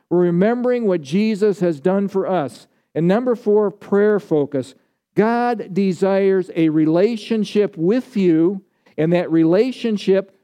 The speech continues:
requires communication between us and God.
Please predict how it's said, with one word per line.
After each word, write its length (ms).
requires 840
communication 1040
between 400
us 240
and 140
God. 380